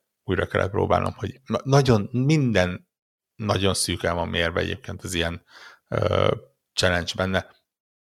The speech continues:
Nem kell a végigjátszáshoz. Én legalábbis azt tippelem, hogy nem kell a végigjátszáshoz. Ha jól tudom, akkor ahhoz, hogy a sztorit folytasd, egy darab aranytrófát kell megszerezni,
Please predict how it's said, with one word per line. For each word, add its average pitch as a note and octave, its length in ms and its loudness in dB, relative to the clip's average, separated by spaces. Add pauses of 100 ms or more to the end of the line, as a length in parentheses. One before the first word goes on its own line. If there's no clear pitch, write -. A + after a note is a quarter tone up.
(640)
Nem G#2+ 400 0
kell E2+ 360 0 (120)
a - 140 -8
végigjátszáshoz. F2 760 2
Én F#2+ 100 2
legalábbis F2+ 300 0
azt - 160 0
tippelem, F2+ 400 -2
hogy F2+ 100 -8
nem F2 180 -6
kell F#2+ 180 -2
a F2 60 0
végigjátszáshoz. F2+ 840 -2 (340)
Ha - 100 -4
jól G2+ 100 4
tudom, G2+ 180 2
akkor F#2 300 2 (760)
ahhoz, - 320 -4
hogy G2 100 0
a F#2 40 2
sztorit F#2+ 320 2
folytasd, F2+ 420 0
egy F#2+ 240 0
darab F2 360 2 (120)
aranytrófát E2+ 840 0
kell F2 160 -2
megszerezni, F2 800 -2